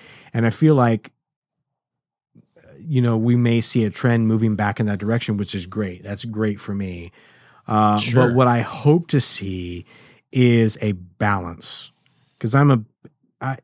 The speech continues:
Speaker 1: you know me, balancing everything.
Speaker 2: Yeah.
Speaker 1: D-, some things are just not going to be practical based on what you're trying to accomplish,
Speaker 2: Sure.
Speaker 1: but don't replace the things that would look better practically
Speaker 2: With
Speaker 1: with
Speaker 2: C G I,
Speaker 1: C G I.
Speaker 2: just because it's easier.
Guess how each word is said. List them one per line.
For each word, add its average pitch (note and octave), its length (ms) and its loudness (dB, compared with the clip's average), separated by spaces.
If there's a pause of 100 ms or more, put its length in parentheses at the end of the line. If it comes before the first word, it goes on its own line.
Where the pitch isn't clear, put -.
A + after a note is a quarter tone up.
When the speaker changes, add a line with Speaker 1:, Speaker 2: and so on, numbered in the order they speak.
(300)
Speaker 1:
you C#3 140 2
know A2+ 200 2
me, F2+ 280 -12 (140)
balancing A#2 560 -2
everything. F#2 540 -12
Speaker 2:
Yeah. F3 360 -8 (920)
Speaker 1:
D-, - 180 -14
some F3 280 4
things E3 260 4
are C3+ 80 4
just C3 300 -2
not C3 280 2
going D#3+ 320 2
to E3+ 60 2
be A2 140 -2
practical F#2+ 680 -12
based A2+ 400 0
on A2+ 160 2
what A2+ 160 0
you're A2 100 -4
trying G2 320 -4
to F#2+ 140 -8
accomplish, F#2+ 600 -6
Speaker 2:
Sure. A2+ 220 0
Speaker 1:
but A2+ 220 2
don't B2+ 340 2
replace A2+ 560 0
the G#2 100 -4
things G#2 540 0
that G2 200 -6
would G#2 140 -2
look G2+ 200 -2
better G2 320 -4
practically - 840 -8
Speaker 2:
With G2 400 2
Speaker 1:
with - 100 -10
Speaker 2:
C A2 140 4
G F2+ 180 -2
I, - 20 0
Speaker 1:
C G2 140 0
G F2+ 180 -4
I. E2+ 60 -8
Speaker 2:
just B2 180 2
because G2+ 280 0
it's F#2+ 160 -8
easier. F2+ 420 -14